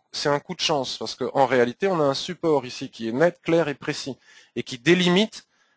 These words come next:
la borne basse de ce range H quatre, d'accord ? Mais comme on est dans un range plus profond, effectivement, ça peut casser, non pas pour donner un niveau d'objectif ici, mais pour continuer à baisser plus bas,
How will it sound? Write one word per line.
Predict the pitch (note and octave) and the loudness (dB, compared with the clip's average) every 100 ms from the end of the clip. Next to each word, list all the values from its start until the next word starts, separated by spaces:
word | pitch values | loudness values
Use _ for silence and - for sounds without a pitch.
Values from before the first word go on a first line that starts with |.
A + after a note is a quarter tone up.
| _ | _
la | B2 C3 | 0 2
borne | C#3 F3+ F3 | 4 4 4
basse | D3 E3+ F#3 - | 4 4 4 -2
de | C#3+ | -4
ce | - | -2
range | C#3+ E3+ D#3+ - | 0 2 0 -2
H | C#3+ C#3 | -2 -2
quatre, | - A2 - _ | -6 -10 -14 _
d'accord ? | A2+ - E3 F3 | -14 -6 -2 -2
Mais | C#3+ | 0
comme | D#3+ F3+ | 2 4
on | F3 | 4
est | |
dans | D#3+ C#3 | 4 4
un | C3+ | 4
range | B2 A#2+ - | 2 0 -6
plus | C3+ | -12
profond, | G#2+ G#2 - F#3+ | -10 -8 -2 -2
effectivement, | E3 D3 - A2+ C#3 | 0 -4 -8 -4 -2
ça | F3 A#2+ | -2 -4
peut | A#2+ | -6
casser, | - G#2 - F#3 - - - _ | -6 -4 -2 -4 -6 -20 -20 _
non | D#3 F3+ | 0 2
pas | F3+ E3+ | 6 4
pour | D#3 C3+ | 4 0
donner | C#3+ C#3+ | 2 4
un | C3 B2+ | 4 4
niveau | C#3 C3 B2+ | 2 2 0
d'objectif | A2+ G#2 G#2+ - G#2 | -2 -6 -10 -10 -12
ici, | F#2+ - G3 | -10 -8 -6
mais | F3 | -6
pour | - B2 | -6 -8
continuer | A#2 G#2+ A2 D3 D#3 | -10 -10 -6 -2 -2
à | A2+ | -2
baisser | G#2 B2+ | -4 -8
plus | G#2+ G2+ | -10 -4
bas, | G2 D3+ | 2 2